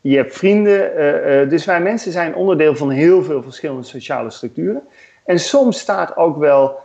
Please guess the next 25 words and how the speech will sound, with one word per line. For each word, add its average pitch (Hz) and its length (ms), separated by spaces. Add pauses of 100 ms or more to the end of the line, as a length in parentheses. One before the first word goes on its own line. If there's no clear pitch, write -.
(140)
dat 151 200
ritueel 170 560
van 135 180
groep - 320
A, 165 380 (340)
ja, 165 280 (260)
op - 200
gespannen 165 500
voet 175 380
met 156 440
het 143 260
ritueel 151 500
van 123 260
groep 120 180
B. 117 40
En 131 320
dat 202 180
maakt 190 260
de 175 60
menselijke 156 480
wereld 143 260
iets 165 200
complexer 139 520
dan 127 180
apen. 135 440